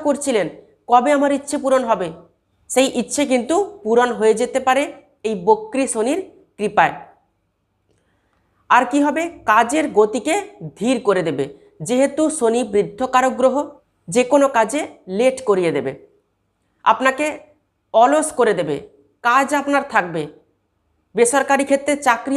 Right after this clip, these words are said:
আপনার যাবে না, কর্ম থাকবে, কাজ থাকবে, কাজের চাপও থাকবে, প্রেশার থাকবে, কিন্তু আপনার কোথাও না কোথাও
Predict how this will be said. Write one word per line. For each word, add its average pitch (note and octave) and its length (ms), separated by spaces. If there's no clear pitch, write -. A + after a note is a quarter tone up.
আপনার C4+ 220
যাবে G3+ 260
না, D3+ 60
কর্ম C#4 280
থাকবে, F#3+ 300
কাজ C4 160
থাকবে, F#3+ 300
কাজের A#3+ 260
চাপও B3 300
থাকবে, G3 220
প্রেশার C4+ 400
থাকবে, G3 220
কিন্তু A#3 240
আপনার D4+ 340
কোথাও B3+ 280
না A#3+ 100
কোথাও C#4 180